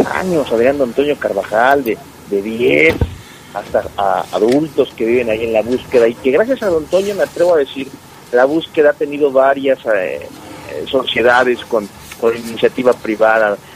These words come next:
empresas que le dicen: "Don Toño, nos interesa que venga a platicar con nuestros empleados". "Voy con gusto, pero patrocínenme calentadores solares. No me paguen a mí.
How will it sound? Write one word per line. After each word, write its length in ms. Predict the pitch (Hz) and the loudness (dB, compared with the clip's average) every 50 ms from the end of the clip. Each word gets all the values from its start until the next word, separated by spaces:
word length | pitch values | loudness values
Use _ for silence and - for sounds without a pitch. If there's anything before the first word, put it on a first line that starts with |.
| - - | -10 -6
empresas 560 | - 113 113 - 135 135 139 143 - 139 127 - | -6 -6 0 2 4 4 4 2 0 -2 -2 0
que 80 | - | 0
le 80 | 117 123 | 0 0
dicen: 220 | 123 - 139 123 | -2 -4 -4 -2
"Don 160 | 120 131 131 | -2 -2 0
Toño, 280 | 127 175 190 196 202 196 | 0 -2 0 0 0 0
nos 160 | 180 156 - | 0 0 -2
interesa 440 | 156 143 135 165 156 175 175 202 185 | -4 -4 0 2 2 2 2 0 0
que 120 | - 160 | 0 0
venga 280 | 147 156 165 180 180 170 | 0 0 0 2 0 0
a 20 | |
platicar 500 | - - 147 139 - 139 135 - 160 170 - | 2 2 0 0 0 -6 0 2 2 2 2
con 180 | - 175 156 | -2 -4 -4
nuestros 500 | 151 147 - - - 139 127 113 - - - - - - - - - | -4 -6 -6 -4 -2 -2 0 0 -2 -6 -8 -14 -18 -18 -18 -6 -4
empleados". 580 | 131 131 127 - 151 156 165 170 160 147 - - - - | -4 -4 -2 2 4 4 4 4 4 2 -2 -6 -14 -16
"Voy 360 | - 139 143 196 247 320 294 | -4 0 2 4 4 2 0
con 260 | - - 240 220 220 220 | -2 -2 -2 -2 0 0
gusto, 500 | 247 285 262 - - 302 294 302 320 311 - - - - - - - | -2 -2 -2 2 2 4 4 4 2 -4 -10 -18 -20 -20 -20 -6 0
pero 240 | - 151 156 165 151 | 2 4 4 2 2
patrocínenme 1120 | - - 160 156 - - 165 160 - 214 226 240 254 254 254 254 254 254 262 269 269 285 - - - - - - - | 2 0 -2 -2 0 0 -2 -2 -2 -6 -4 -2 0 0 0 0 0 0 2 2 0 -2 -6 -14 -20 -20 -20 -4 2
calentadores 680 | - 151 151 160 165 160 156 - 160 156 180 196 202 185 | 2 4 4 4 0 0 0 0 2 4 4 2 2 0
solares. 420 | - 165 143 151 147 143 131 - - | 0 0 2 2 2 2 0 -4 -2
No 160 | 165 208 247 | -2 0 2
me 140 | 277 285 - | 2 2 2
paguen 360 | - 262 247 233 254 247 226 | 2 0 0 2 0 0 0
a 60 | 202 | 0
mí. 220 | 190 202 170 131 | 0 0 0 -2